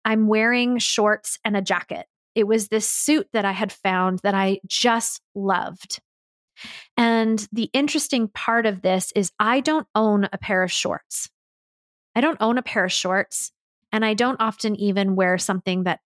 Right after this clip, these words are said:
doesn't have sleeves because of the continued healing I am doing around my body image. And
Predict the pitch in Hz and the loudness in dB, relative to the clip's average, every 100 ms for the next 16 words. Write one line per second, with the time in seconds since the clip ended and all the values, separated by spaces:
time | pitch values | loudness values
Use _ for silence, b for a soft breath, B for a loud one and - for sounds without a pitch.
0 | - 190 180 - 170 - - 262 208 180 | -2 -2 -2 -2 -2 -2 0 2 2 -2
1 | - - - 220 208 208 - - 180 175 | -6 -6 0 2 2 0 -4 -4 -2 0
2 | 170 180 - _ _ _ _ _ _ - | -2 -6 -14 _ _ _ _ _ _ -10
3 | 202 208 208 196 190 190 - _ _ - | -2 2 4 4 2 -2 -8 _ _ -4
4 | 262 226 - - 285 285 285 262 - - | 0 0 0 0 2 2 0 -2 -8 0
5 | 277 240 196 185 185 208 - _ _ _ | 2 4 4 2 2 0 -4 _ _ _
6 | _ _ _ _ _ _ _ - 208 208 | _ _ _ _ _ _ _ 0 2 2
7 | 208 202 196 185 185 185 180 180 185 175 | 2 2 2 2 0 0 0 0 0 0
8 | 170 180 180 - 160 - - - _ _ | 0 -2 -6 -8 -8 -6 -8 -8 _ _
9 | _ _ _ _ _ _ _ _ - 214 | _ _ _ _ _ _ _ _ -2 0
10 | 208 202 202 196 | 2 2 0 -2